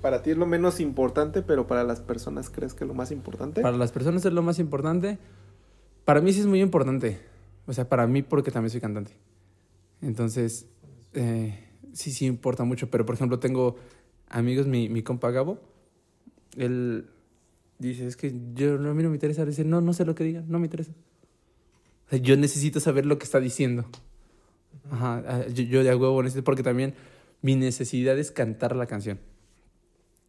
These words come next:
Speaker 2: Entonces, co-, como que cuando ya conozco una canción, sí, mi necesidad es cantarla. Entonces, prefiero aprendérmela. En su caso, eh, mi compa dice, "No, es que a mí me gusta escucharla. O sea, a mí me gusta, más allá de cantarla, me gusta escucharla".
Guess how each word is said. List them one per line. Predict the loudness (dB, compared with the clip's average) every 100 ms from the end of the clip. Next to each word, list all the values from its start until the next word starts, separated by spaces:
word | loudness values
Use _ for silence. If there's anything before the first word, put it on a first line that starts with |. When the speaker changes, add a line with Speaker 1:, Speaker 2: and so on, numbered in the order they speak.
| _ -20 -20 -14
Speaker 2:
Entonces, | -8 -6 -4 -4
co-, | -4 -4
como | 0 -2 -2
que | -4 -4 -4 -8 -4
cuando | 0 2
ya | 2 0
conozco | 0 0 -2 -2
una | -2
canción, | -2 -4 -4
sí, | -2
mi | 0
necesidad | 0 -2 -4 -2 -2
es | -2
cantarla. | -8 -6 -6 -6 -14 -12
Entonces, | -8 -8 -10 _
prefiero | 0 2 0 -4
aprendérmela. | -2 -2 -2 -4 -10 -18 _ -20 _ _
En | -2 0
su | 0 -2
caso, | -2 0 -2
eh, | -2 -6 -8
mi | -4 -4
compa | -2 -4
dice, | -2
"No, | -2
es | -2
que | 0
a |
mí | 0
me | -2
gusta | -6 -10
escucharla. | -14 -12 -14 -14 _ _ _ _ _ _
O |
sea, | -4 -2
a |
mí | -2 -2 -2
me | -4
gusta, | -4 -2
más | -2 -2
allá | -2 -2
de | -2
cantarla, | -4 -4 -4
me | -4
gusta | -6 -8 -12
escucharla". | -12 -10 -8 -8